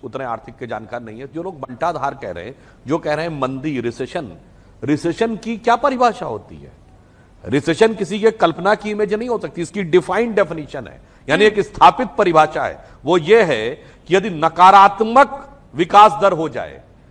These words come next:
यानी विकास की बजाय negative हो जाए और वो दो तिमाही तक रहे, यानी लगातार दो quarter negative growth rate रहे, तब फिर उसको recession कहा जा सकता है, कहा जाता है। तो भाई ये बताइए, यहां growth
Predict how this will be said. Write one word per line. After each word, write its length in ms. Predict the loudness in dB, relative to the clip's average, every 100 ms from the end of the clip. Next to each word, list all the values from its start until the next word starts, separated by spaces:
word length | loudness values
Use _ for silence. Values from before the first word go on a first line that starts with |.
| -12
यानी 140 | -6 -6
विकास 360 | -2 2 2
की 100 | 2
बजाय 260 | -4 0 0
negative 440 | 0 -4 -4 -4
हो 120 | -6 -4
जाए 320 | -6 -6 -8 -10 2
और 160 | 6
वो 200 | 8 6
दो 260 | 6 4 4
तिमाही 420 | 4 0 -2 -2
तक 180 | -6 -8
रहे, 240 | -8 -14 -18 -20 -20 -20 -12
यानी 160 | -8 -4
लगातार 540 | 0 4 4 4 2
दो 220 | 2 2
quarter 440 | 2 0 -2 -2 -8
negative 420 | -6 -6 -6 -8
growth 300 | -6 -6 -6
rate 200 | -8 -10
रहे, 240 | -10 -10 -12 -16 -20 0 6
तब 260 | 6 4 -6
फिर 120 | -6
उसको 460 | -6 -8 -4 -2
recession 420 | -2 -4 -10 -12 -12
कहा 340 | -10 -8 -6
जा 140 | -8
सकता 360 | -12 -16 -20 -20
है, 120 | -20 -20 _ _ _ -12 -2
कहा 160 | 0
जाता 300 | 0 -4 -10
है। 200 | -18 -20 _ _ _ -18
तो 60 |
भाई 160 | -14 -10
ये 140 | -8
बताइए, 520 | -8 -6 -8 -8 -14 -16 -20 -10
यहां 260 | -4 -4
growth 300 | -4 0 0